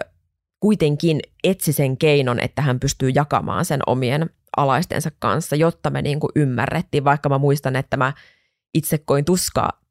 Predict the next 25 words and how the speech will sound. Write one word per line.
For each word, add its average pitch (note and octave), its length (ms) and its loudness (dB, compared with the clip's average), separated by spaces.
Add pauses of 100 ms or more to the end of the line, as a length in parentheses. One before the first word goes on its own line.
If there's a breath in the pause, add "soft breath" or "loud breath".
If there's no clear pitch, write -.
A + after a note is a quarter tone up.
(440)
siitä, D#3 360 2
tai C3+ 160 0
niinku, C#3 340 -2 (240)
se E3+ 80 0
oli D3+ 80 2
mulle D3+ 180 2
haastavaa, E3 520 0
että D3+ 120 -4
mä C#3+ 160 0
en D3+ 140 -2
voinut E3 380 0
mennä C#3 300 0
osoittamaan C#3 580 -2
hänelle C#3 380 0 (100)
sitä C#3 220 0
myötätuntoa, D3 680 0
kun D#3 120 0
mä D3+ 100 0
olisin F3 260 0
halunnut D#3 580 0 (1200 soft breath)
sanallisesti D3 720 2
tai C#3 140 -2
jollakin C#3 380 2
tavalla A#2 320 -4
hänelle C#3+ 320 0